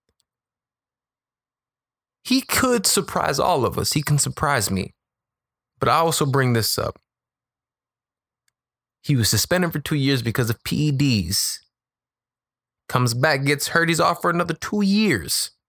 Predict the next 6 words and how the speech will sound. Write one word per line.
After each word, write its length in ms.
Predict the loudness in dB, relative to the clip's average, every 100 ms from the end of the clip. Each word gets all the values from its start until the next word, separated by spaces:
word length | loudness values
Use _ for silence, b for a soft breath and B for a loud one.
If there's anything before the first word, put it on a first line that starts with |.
| _
He 180 | -2 0
is 160 | 0 -4 -14 _ _ -2
forty-three 520 | 0 0 -2 -2 0
years 220 | 0 0
old 280 | 2 0 0
now. 280 | -4 -8